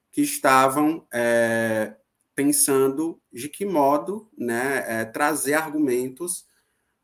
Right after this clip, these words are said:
pra embasar o que, de fato, a gente tem feito, né, enquanto pesquisa e enquanto educadores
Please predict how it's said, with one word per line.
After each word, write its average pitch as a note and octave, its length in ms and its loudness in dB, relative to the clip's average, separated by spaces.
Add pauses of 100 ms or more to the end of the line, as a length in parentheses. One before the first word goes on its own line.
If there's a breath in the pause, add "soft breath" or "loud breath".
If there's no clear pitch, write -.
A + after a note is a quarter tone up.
pra C3+ 580 2
embasar C#3 840 0
o A#2+ 60 -12
que, C#3 380 -8
de D3 120 -10
fato, C3 300 -2
a C3 40 -4
gente C3 180 -10
tem C#3+ 160 -4
feito, A#2+ 400 -4
né, A#2+ 80 -2
enquanto A#2+ 280 -6
pesquisa B2+ 600 -6
e C3 40 -2
enquanto B2 440 -4
educadores A#2+ 840 -4